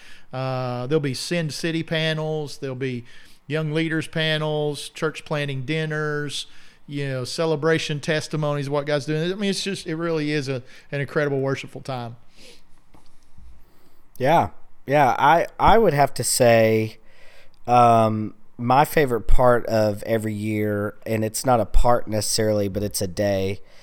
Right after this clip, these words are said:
Speaker 2: You know, I love the, the stories and the agencies and stuff, but Monday's really my favorite day.
Speaker 1: Yeah.
Speaker 2: I mean, it's, it's the preaching, it's the pastor's conference, it's a young leaders panel,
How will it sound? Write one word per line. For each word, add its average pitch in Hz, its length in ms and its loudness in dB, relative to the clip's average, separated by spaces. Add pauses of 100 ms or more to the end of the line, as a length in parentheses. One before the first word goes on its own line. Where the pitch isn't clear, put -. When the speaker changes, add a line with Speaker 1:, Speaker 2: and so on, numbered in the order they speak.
(380)
Speaker 2:
You 120 140 -2
know, 120 100 4
I 147 120 8
love 147 320 6
the, 110 420 4
the 107 140 0
stories 107 760 0
and 101 160 -2
the 98 140 -4 (160)
agencies 107 640 -2
and 101 80 -4
stuff, 107 300 0
but 117 120 -6
Monday's 147 480 2
really 104 220 -2
my 92 180 -4
favorite 80 400 -10
day. - 160 -14
Speaker 1:
Yeah. 127 240 -2
Speaker 2:
I - 20 -10
mean, 104 220 -4
it's, 107 320 -4 (380)
it's 135 220 -4
the 156 100 -2
preaching, 147 640 2
it's 131 140 -2
the 143 60 -8
pastor's 139 500 2
conference, 127 580 -2
it's - 140 -6
a 123 40 -4
young 120 280 0
leaders 117 320 0
panel, 113 580 2